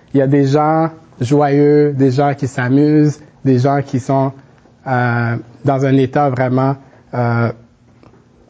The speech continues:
content. Et c'est un peu cette image-là qu'on a du ciel.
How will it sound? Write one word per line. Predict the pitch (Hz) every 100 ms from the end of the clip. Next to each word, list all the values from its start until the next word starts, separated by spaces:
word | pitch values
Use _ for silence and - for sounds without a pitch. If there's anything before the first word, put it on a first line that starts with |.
| _
content. | - 135 117 123 - - _ _ _ _ _ -
Et |
c'est | 143
un | 160 147
peu | 190
cette | 170 156
image-là | 156 143 135 156
qu'on | 151 135 131 135 131
a | 131
du | 120
ciel. | - - 131 143